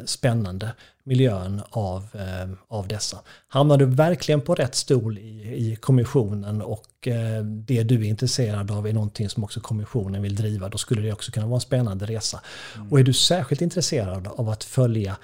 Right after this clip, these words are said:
Speaker 1: medlemsstaternas förhandlingar med varandra, ja, att då arbeta i rådet, antingen som företrädare för en regering eller i rådssekretariatet,
Speaker 2: Just det.
Speaker 1: skulle också vara väldigt spännande.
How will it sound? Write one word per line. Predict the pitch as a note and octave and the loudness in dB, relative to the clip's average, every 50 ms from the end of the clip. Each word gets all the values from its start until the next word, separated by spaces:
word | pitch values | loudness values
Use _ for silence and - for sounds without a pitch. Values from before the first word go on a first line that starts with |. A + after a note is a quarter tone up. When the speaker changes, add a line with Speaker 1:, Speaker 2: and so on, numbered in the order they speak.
| - _ _ _ | -16 _ _ _
Speaker 1:
medlemsstaternas | - A#2 A#2+ A#2+ A#2+ A2 G2+ G2 G2+ - - F3 D#3+ C#3+ - - B2+ A2 G#2+ | -10 -4 -2 -2 0 0 -2 -2 -2 -2 0 0 0 0 0 -2 -4 -4 -4
förhandlingar | - - G2 G#2+ A2+ G2 G#2+ A2 G#2+ | -4 -2 -2 -2 -2 -2 -2 -2 -2
med | G2+ G2 | -2 -2
varandra, | G#2 A2+ C#3+ E3 A#2+ F2 F2 - - - - - - - _ _ _ | -2 0 0 0 -2 -2 -6 -8 -10 -12 -14 -18 -20 -20 _ _ _
ja, | - A2 | -10 -8
att | - A#2 A#2+ - | -6 -6 -4 -2
då | - A#2+ G#2 G2 | -2 -2 0 2
arbeta | B2 C3+ B2+ A2+ A2+ G2+ - - A2 G2+ F2+ | 2 2 2 2 0 -4 -6 -6 -8 -6 -6
i | G2 G2+ G2+ G2+ G#2 G#2 G#2 - - - | -4 -4 -4 -4 -4 -6 -8 -10 -14 -18
rådet, | - A2 - - C3 A#2+ E2+ F2 F#2+ F#2+ G2+ G2+ - - | -18 -10 -2 0 0 0 0 -2 -6 -6 -8 -8 -6 -6
antingen | A2+ A2+ G#2+ - G#2+ G#2+ G#2+ | -4 -4 -4 -4 -4 -4 -2
som | - C3+ | -2 -2
företrädare | A#2 - C#3+ C#3 B2 - - A#2+ G#2 G#2 G#2+ | 0 2 2 2 2 0 -2 -4 -2 -4 -4
för | - - A#2+ | -4 -4 -2
en | A2 A2 | -2 -2
regering | G#2 G#2+ A2+ A#2+ A2 F2 F2 F2 F#2+ G2+ G2 | 0 0 0 0 0 -2 -4 -6 -6 -6 -4
eller | A#2+ A2+ G2 F#2+ G#2 | -2 -2 -2 -2 -2
i | G2+ G2 | -4 -2
rådssekretariatet, | G2+ A#2 A2+ B2+ C3 C3 - - A2 - - - - A#2 G#2+ A2+ C3+ - - - - - - - - - - - - _ - | -2 -2 0 0 0 0 -2 -2 -4 -6 -10 -10 -8 -6 -4 -2 -2 -2 -4 -6 -8 -14 -16 -16 -18 -20 -20 -20 -20 _ -4
Speaker 2:
Just | C3 B2+ B2+ - - | -2 0 0 0 0
det. | A2 | 2
Speaker 1:
skulle | G#2 C3+ B2+ | 4 4 4
också | - - - - E3 | 4 2 0 0 0
vara | D#3+ | 2
väldigt | D3 A2 F2+ F2+ F#2 | 2 0 -2 -6 -8
spännande. | - - F#2+ D2+ E2+ D#2 D#2 - | -10 -10 -10 -10 -10 -14 -16 -18